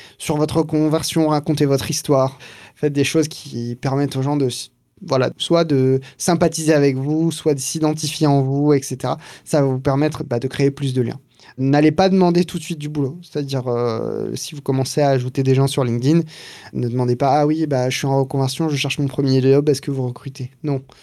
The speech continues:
C'est pas comme ça qu'on démarre une relation. Euh, on va démarrer d'abord en, en échangeant, euh, euh, sur des choses, euh, anodines ou, ou des, sur le métier ou sur, euh, la techno ou des choses comme ça.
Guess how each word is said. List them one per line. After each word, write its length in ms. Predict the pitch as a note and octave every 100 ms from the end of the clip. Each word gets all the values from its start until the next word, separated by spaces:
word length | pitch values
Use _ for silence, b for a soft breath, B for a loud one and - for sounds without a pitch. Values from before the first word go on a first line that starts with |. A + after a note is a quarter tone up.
| B B B
C'est 140 | - -
pas 80 | C#3
comme 140 | C3+
ça 120 | C#3+
qu'on 140 | C#3 C#3
démarre 240 | C3+ C3
une 80 | C3
relation. 440 | B2+ B2 - C3 A2+ B B B -
Euh, 340 | A2+ A2+ A2 A2+
on 120 | A#2
va 120 | A#2
démarrer 580 | A#2 B2 B2+ C3 D3+ D#3
d'abord 420 | C3 A2+ C#3 C#3+
en, 240 | B2 A2+ -
en 100 | B2
échangeant, 800 | A#2 - A2+ A#2+ C3+ C#3+ D3+ C#3+
euh, 260 | A#2+ A#2 C3 B B _
euh, 100 | -
sur 180 | A#2 A#2+
des 80 | B2
choses, 220 | D3 C#3
euh, 420 | C3 B2 A#2+ B2+
anodines 540 | - C#3+ C3 C3 D#3 E3
ou, 560 | C3+ C3+ C3+ C3+ C3+ -
ou 100 | C#3
des, 140 | B2
sur 260 | G#2+ - C#3+
le 80 |
métier 540 | B2+ B2+ - D3 D3 D3+
ou 100 | C#3+
sur, 460 | - C#3 C3 B2
euh, 60 | C3+
la 100 | B2+
techno 580 | - - C3+ C3 C3+ C3+
ou 60 |
des 100 | B2+
choses 160 | A#2+ B2+
comme 160 | -
ça. 100 | B2